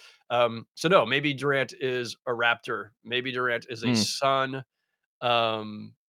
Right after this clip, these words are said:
Speaker 1: I don't, I don't know. W-, we have
Speaker 2: Raptors
Speaker 1: to
Speaker 2: would be
Speaker 1: go
Speaker 2: the most fun.
Speaker 1: Raptors would be g-, I mean, it'd be great, but, I mean, they're not giving up Scottie Barnes still,
Speaker 2: Mm-mm.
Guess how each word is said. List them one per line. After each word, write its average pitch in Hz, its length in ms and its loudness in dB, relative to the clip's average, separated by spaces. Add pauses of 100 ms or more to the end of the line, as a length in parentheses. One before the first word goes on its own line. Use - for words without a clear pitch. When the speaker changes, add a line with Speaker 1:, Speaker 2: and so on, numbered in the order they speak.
(800)
Speaker 1:
I 120 80 2
don't, 131 160 2
I 127 100 2
don't 131 160 2
know. 117 180 2
W-, 123 240 -4
we 135 60 6
have 147 120 10
Speaker 2:
Raptors 226 160 6
Speaker 1:
to 147 60 2
Speaker 2:
would - 40 2
be 120 60 4
Speaker 1:
go 117 40 -2
Speaker 2:
the - 40 2
most 98 240 2
fun. 71 280 -2 (960)
Speaker 1:
Raptors 185 300 0
would 180 100 -4
be 127 100 -6
g-, 110 120 -10
I - 60 0
mean, 123 180 -4
it'd 127 220 -6
be 120 100 -8
great, 107 380 -4
but, 127 120 -2
I 120 120 2
mean, 120 280 -8
they're 135 120 -2
not 139 260 2
giving 135 180 -4
up 131 120 -4
Scottie 120 300 -2
Barnes 107 500 -8
still, 104 400 -4
Speaker 2:
Mm-mm. 104 260 -2